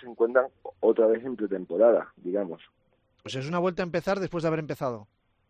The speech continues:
Speaker 1: Sí.
Speaker 2: ¿Qué te pareció el, el
Speaker 1: Sí.
Speaker 2: equipo?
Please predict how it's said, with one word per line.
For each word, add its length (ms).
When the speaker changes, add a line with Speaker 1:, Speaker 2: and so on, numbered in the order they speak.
Speaker 1:
Sí. 80
Speaker 2:
¿Qué 100
te 80
pareció 320
el, 180
el 120
Speaker 1:
Sí. 60
Speaker 2:
equipo? 400